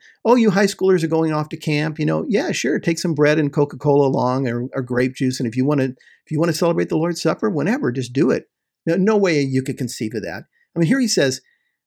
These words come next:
"Let that be deemed a proper Eucharist, which is administered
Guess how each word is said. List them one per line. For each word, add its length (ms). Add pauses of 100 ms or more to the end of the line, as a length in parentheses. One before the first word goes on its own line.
(140)
"Let 240
that 180
be 120
deemed 320
a 40
proper 360
Eucharist, 480
which 140
is 140
administered 600